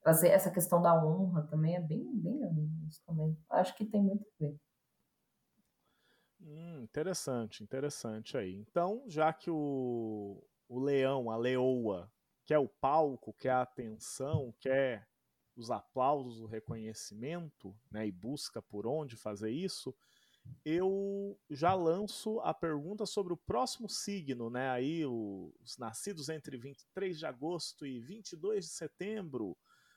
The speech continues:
Speaker 2: os nascidos sob o signo de Virgem também querem palco, pois aqui tem uma princesa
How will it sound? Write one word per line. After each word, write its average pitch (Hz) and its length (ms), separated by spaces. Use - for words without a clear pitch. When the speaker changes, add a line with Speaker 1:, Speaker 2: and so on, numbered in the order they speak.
Speaker 2:
os 151 320
nascidos 151 580
sob 165 220
o 147 60
signo 196 400
de 147 100
Virgem 127 920
também 208 400
querem 175 500
palco, 202 460
pois 147 240
aqui 170 300
tem 220 220
uma 240 180
princesa 214 920